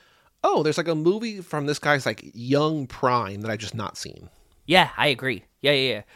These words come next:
Speaker 2: And if it's, like, not even that it's, like, it's decent, but it's not like, "Oh, this isn't, this isn't great, that's why you probably haven't seen it."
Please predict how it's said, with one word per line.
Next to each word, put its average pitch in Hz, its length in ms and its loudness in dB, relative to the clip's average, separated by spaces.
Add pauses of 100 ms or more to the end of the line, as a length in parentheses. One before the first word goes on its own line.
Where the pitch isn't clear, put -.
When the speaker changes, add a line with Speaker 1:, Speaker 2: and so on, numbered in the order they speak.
(140)
Speaker 2:
And 190 100 8
if 190 80 2
it's, 202 160 -2
like, 190 200 2
not 214 160 2
even 226 160 -2
that 196 140 -2
it's, 160 140 -6
like, 127 280 -4 (500)
it's - 240 -4 (260)
decent, 127 480 -6
but 127 140 0
it's 123 140 -6
not 131 160 2
like, 110 160 -4
"Oh, 113 160 0
this 110 180 -6
isn't, 104 300 -10 (220)
this 120 180 -8
isn't 110 180 -10
great, 104 320 -6
that's 101 220 -8
why 104 80 -6
you 101 100 -8
probably 98 320 -6
haven't 95 300 -8
seen 113 200 -10
it." 92 200 -14